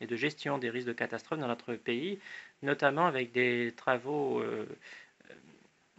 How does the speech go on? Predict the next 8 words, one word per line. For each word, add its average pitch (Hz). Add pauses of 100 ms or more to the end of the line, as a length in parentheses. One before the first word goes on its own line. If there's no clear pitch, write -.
(100)
sur 127
les 120
données 139
et 120
le 120
suivi 160
des 147
déplacements, 123